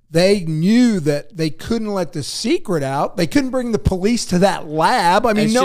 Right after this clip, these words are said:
Speaker 1: nobody knew there
Speaker 2: secret
Speaker 1: was an
Speaker 2: after
Speaker 1: L-
Speaker 2: secret
Speaker 1: Right.
Speaker 2: after secret.
Speaker 1: So what they had to do was kill her. So they stabbed her in the heart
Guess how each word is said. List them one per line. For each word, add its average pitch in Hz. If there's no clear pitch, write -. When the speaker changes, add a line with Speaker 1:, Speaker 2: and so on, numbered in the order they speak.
Speaker 1:
nobody 233
knew 214
there 226
Speaker 2:
secret 196
Speaker 1:
was 170
an 190
Speaker 2:
after 180
Speaker 1:
L- 101
Speaker 2:
secret 127
Speaker 1:
Right. 175
Speaker 2:
after 90
secret. 82
Speaker 1:
So 165
what 165
they 180
had 165
to 160
do 262
was 202
kill -
her. -
So -
they 139
stabbed 147
her 185
in 233
the 254
heart 165